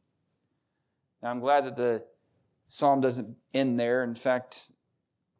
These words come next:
verse seventeen is kind of the turning point of the psalm.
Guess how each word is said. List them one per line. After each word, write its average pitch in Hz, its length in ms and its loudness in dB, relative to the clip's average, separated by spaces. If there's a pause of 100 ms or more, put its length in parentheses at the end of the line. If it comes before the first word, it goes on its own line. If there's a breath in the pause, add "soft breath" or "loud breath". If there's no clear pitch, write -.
(220)
verse 123 240 -2
seventeen 123 500 0
is 104 300 -8
kind 123 220 -6
of 107 60 -8
the 104 100 -8
turning 123 340 -6
point 104 540 -14 (200)
of 101 220 -12
the 104 140 -8
psalm. 101 400 -10